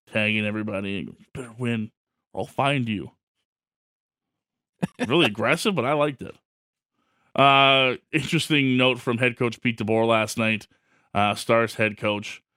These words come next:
Speaker 1: Um, disappointed that his team couldn't pull out a victory despite Joe Pavelski's superhuman performance, and,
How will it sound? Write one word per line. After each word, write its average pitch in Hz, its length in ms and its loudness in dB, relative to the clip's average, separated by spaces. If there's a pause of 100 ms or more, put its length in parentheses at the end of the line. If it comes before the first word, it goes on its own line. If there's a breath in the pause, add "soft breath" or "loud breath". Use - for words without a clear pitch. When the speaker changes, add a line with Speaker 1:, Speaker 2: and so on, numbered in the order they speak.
(280)
Speaker 1:
Um, 98 640 -4 (380)
disappointed 185 580 4
that 151 80 4
his 143 140 0
team 156 260 4
couldn't 160 320 0
pull 147 200 2
out 147 120 6
a - 20 0
victory 135 460 0
despite 127 680 0 (680)
Joe 135 200 2
Pavelski's 123 760 0
superhuman 135 800 2
performance, 117 720 0
and, 107 320 -2